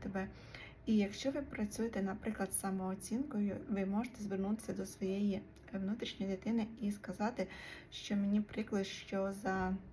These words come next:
ем, все життя мені накопилося скільки негативних переконань і скільки критики,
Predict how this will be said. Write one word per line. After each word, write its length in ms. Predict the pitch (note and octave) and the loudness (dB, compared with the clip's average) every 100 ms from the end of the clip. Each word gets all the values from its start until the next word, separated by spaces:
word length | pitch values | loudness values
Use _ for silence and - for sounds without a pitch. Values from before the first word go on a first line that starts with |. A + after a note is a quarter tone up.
| - - - - - G#3+ - | -18 -20 -20 -20 -8 -6 -2
ем, 440 | - F#3+ G3 G3 G#3 | 0 2 2 0 0
все 300 | - A#3+ A#3 | -2 -2 -2
життя 440 | G#3+ G3 G#3 A#3 | -2 0 2 4
мені 440 | A3 C4+ F#3+ G3+ G#3+ | 4 4 4 6 6
накопилося 580 | G#3 G3 - G3+ - | 6 2 -2 -2 -2
скільки 420 | G3 - A#3 - G#3 - - - | -6 -8 -4 0 0 -2 -14 -2
негативних 520 | G3+ F#3+ - G3+ G3 G3+ - | 2 2 4 4 4 2 -4
переконань 720 | G#3 G#3 C4 G3+ G#3 G#3+ A3 - | -2 -2 -2 2 4 6 4 2
і 160 | - G3+ | 0 -2
скільки 360 | - G3+ G3+ | 0 -2 -2
критики, 560 | - G#3 C4+ - C4+ | -2 0 0 0 0